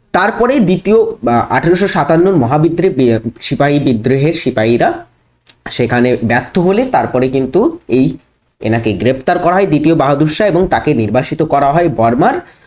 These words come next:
রেঙ্গুনে। তাকে নির্বাসিত করার পরে আঠারোশো বাষট্টি সালে তার মৃত্যু হয়। আঠারোশো বাষট্টি সালে তার মৃত্যু হয় নির্বাসিত অবস্থায় থাকায়।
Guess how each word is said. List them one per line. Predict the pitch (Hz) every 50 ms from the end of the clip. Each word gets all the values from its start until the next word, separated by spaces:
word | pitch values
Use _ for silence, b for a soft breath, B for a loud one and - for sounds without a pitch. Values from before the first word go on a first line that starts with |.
| b b
রেঙ্গুনে। | 139 143 165 208 220 202 185 151 113 101 90 80 - B B B B B
তাকে | B 185 196 - 262
নির্বাসিত | 196 190 180 165 170 208 214 - 220 - 220
করার | - - 135 131 139 147
পরে | 156 151 151 160 196 233 - -
আঠারোশো | - 123 131 135 165 170 180 185 185 220 196
বাষট্টি | 156 117 113 101 113 117 143 143 147 - - 135 135
সালে | - 151 139 156 160
তার | 160 113 127 - - -
মৃত্যু | 139 107 104 104 104 - _ - 98
হয়। | 95 - - - -
আঠারোশো | 87 104 101 120 117 135 147 - 175
বাষট্টি | 170 123 110 98 110 - 147 151 151 - - 185
সালে | - - - 90 98 117 151 269 349 339 - - _ _ _ _ _ _ _ _ _ _ _ _ _ _ _ _ _ _ _ _ _ _ _ _ _ _ _ _ _ _ _ _ _ _ _ _ _
তার | - 117 127 175 240 311 302 - _ _ _ _ _ _ _ _ _ _ -
মৃত্যু | 110 113 117 131 139 143 135 139 - - - 123
হয় | - - 87 101 135 190 262 156 - - _ _ - -
নির্বাসিত | 123 123 117 117 117 120 117 - - - 233
অবস্থায় | 220 - - 120 107 110 - - - 196 277 180 -
থাকায়। | - - 92 - - 73 73